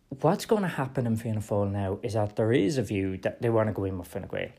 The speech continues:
I believe that probably Fianna Fáil have lost a lot of that left-wing side over the years and over recent years. And one of the problems that face Fianna Fáil now is that they do, of course,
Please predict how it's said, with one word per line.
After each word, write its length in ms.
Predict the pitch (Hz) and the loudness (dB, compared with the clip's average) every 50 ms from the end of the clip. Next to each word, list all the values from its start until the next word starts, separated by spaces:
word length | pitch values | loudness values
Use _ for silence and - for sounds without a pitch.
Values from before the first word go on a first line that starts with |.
| _ _ _ - _ _ _ _ - | _ _ _ -20 _ _ _ _ 4
I 160 | 113 123 135 | 6 6 6
believe 480 | 113 120 120 113 113 110 107 98 101 - | 6 4 2 4 4 2 2 0 -2 -4
that 220 | 110 95 101 - - - _ _ - | -4 -4 -4 -8 -12 -20 _ _ -16
probably 560 | - - - 127 147 185 233 233 226 226 226 | -12 -4 2 2 2 6 6 4 4 4 0
Fianna 320 | 214 - - 196 190 175 170 | -2 -2 -2 -2 0 0 -2
Fáil 320 | 175 - 165 147 139 131 | -4 -2 0 0 2 0
have 260 | 120 - 131 120 110 | 0 -2 -6 -4 -2
lost 480 | 131 123 123 123 120 117 - - - - | 0 0 2 0 0 -2 -4 -8 -6 -4
a 60 | 120 | -4
lot 640 | 107 107 107 107 117 120 117 107 95 - - - - - - - - - _ _ _ _ - | -2 0 0 0 0 0 0 -2 -4 -8 -14 -16 -18 -20 -20 -20 -20 -20 _ _ _ _ 2
of 240 | 110 107 101 95 | 2 2 2 0
that 260 | - - 98 104 - - | -6 -6 -8 -6 -4 -2
left-wing 840 | 120 110 113 110 - - - - 117 107 110 110 104 98 98 92 | 0 0 0 0 -2 -6 -12 -8 -4 -2 0 0 0 -2 -4 -6
side 760 | 87 - - - - 127 117 107 101 95 90 92 90 82 - - _ | -6 -8 -8 -6 -4 -2 -2 0 0 -2 -2 -4 -6 -8 -12 -6 _
over 260 | 110 104 98 92 98 | -2 -2 0 -2 -4
the 140 | 90 - 90 | -4 -4 -6
years 340 | 87 92 87 87 90 90 - | -6 -4 -4 -4 -6 -6 -4
and 80 | 101 | -2
over 240 | 104 104 98 104 98 | -2 -2 0 -2 -2
recent 460 | 95 107 107 104 - - 101 95 - | 0 -2 -4 -4 -6 -6 -8 -6 -6
years. 260 | 98 92 - - - - - - - - - - - - - - - - | -6 -6 -6 -8 -12 -16 -20 -20 -20 -20 -20 -20 -20 -20 -20 -20 -4 -2
And 100 | 120 123 | 2 4
one 120 | 131 151 185 | 6 6 6
of 80 | 180 | 4
the 40 | 185 | 2
problems 380 | 170 - 170 165 160 156 147 - | 2 2 0 2 2 0 -2 -2
that 80 | 151 | -4
face 340 | 127 - - 147 135 123 - | -6 -2 0 0 0 0 -2
Fianna 280 | - - 127 120 113 110 | -4 -4 -2 -2 -2 -2
Fáil 260 | - 117 110 110 104 | 0 2 2 2 2
now 320 | 107 110 107 101 98 101 - | 2 2 2 2 0 -2 -4
is 140 | 104 101 | -8 -4
that 160 | - 110 107 - | -4 -4 -4 -4
they 220 | 120 101 101 101 - | -4 -4 -4 -4 2
do, 200 | - 175 202 190 | 2 4 4 4
of 80 | - | 0
course, 460 | - - 107 95 101 104 - - - | -2 -2 -2 -2 -2 -4 -6 -12 -14